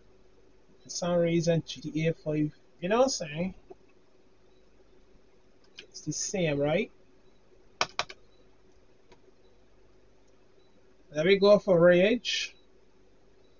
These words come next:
'Cause it's the same, y'all. Guys, eh, Rage plugin, huh? It's the same, y'all. So let me go and load up for Rage.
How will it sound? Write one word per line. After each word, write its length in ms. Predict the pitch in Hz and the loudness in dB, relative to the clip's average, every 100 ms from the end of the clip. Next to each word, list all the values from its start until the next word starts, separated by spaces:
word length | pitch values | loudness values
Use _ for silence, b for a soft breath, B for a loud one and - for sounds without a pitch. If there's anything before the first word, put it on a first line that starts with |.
| _ _ - - - - - - - - - | _ _ -20 -20 -20 -20 -20 -20 -20 -20 -6
'Cause 160 | 165 | -4
it's 80 | 156 | -2
the 60 | 156 | -4
same, 360 | - 220 202 | -2 -2 0
y'all. 460 | 165 143 143 139 131 - | 0 -4 -6 -10 -10 -12
Guys, 440 | - 196 196 175 | -14 -6 -6 -6
eh, 220 | 160 151 - - _ - - - - - - - 220 | -14 -20 -20 -20 _ -20 -20 -20 -20 -20 -20 -10 0
Rage 340 | 277 269 - | 0 0 -4
plugin, 420 | 247 226 240 247 240 | 0 0 0 -6 -6
huh? 60 | 226 | -6
It's 100 | 240 | -4
the 60 | 262 | -4
same, 400 | - - 294 220 | -6 -6 -8 -6
y'all. 420 | 190 165 151 165 185 - _ - - - _ - - - - - - - _ - - _ _ - _ - - - - - - - - - | -10 -10 -12 -12 -14 -20 _ -20 -20 -20 _ -20 -20 -20 -20 -20 -20 -20 _ -20 -20 _ _ -20 _ -20 -20 -20 -20 -20 -20 -20 -20 -20
So 200 | - - | -16 -12
let 200 | 190 196 | -6 -4
me 140 | 214 202 | -4 -2
go 240 | 165 190 | 0 0
and 160 | 175 170 | 2 2
load 240 | 160 160 | 4 4
up 160 | 165 - | 2 -2
for 120 | - 156 | -10 -8
Rage. 800 | 165 170 202 233 - - - | -2 -2 -2 -4 -10 -14 -16